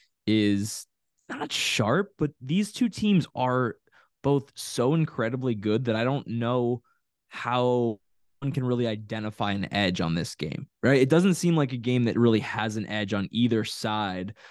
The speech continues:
Um, you know, I would, I think I even would lean Kansas City at plus value. Um, but to me, future, this is what I've locked into, and I'm just hedging it the best way I can.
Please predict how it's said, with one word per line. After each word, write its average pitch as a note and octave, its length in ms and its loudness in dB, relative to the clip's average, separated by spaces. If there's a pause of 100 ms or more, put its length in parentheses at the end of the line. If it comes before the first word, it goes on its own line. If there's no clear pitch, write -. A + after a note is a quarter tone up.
(140)
Um, G#2 520 4
you C3 80 2
know, C3 100 6
I B2+ 120 4
would, C#3 280 0
I C3 100 -12
think C4 260 -6
I G#3 80 0
even C#3+ 340 0
would A#2+ 300 -4
lean B2+ 560 0 (520)
Kansas D3+ 320 0
City F#3+ 400 0 (100)
at A#2 160 -4
plus C#3+ 240 0
value. C#3 560 0 (500)
Um, A#2 680 0 (260)
but C3+ 140 2
to C#3 100 -2
me, C#3+ 200 2 (460)
future, C3+ 260 -2
this A#2 200 -8
is A2 100 -4
what G#2+ 180 2
I've G#2 200 2
locked G#2+ 320 2
into, G#2+ 640 4 (220)
and A2+ 120 0
I'm A#2 100 2
just G#2 140 -4
hedging G#2+ 300 -4
it F#2+ 100 -8
the G2+ 60 -6
best G#2 260 -4
way G#2+ 140 0
I F2 140 -6
can. C3 480 -6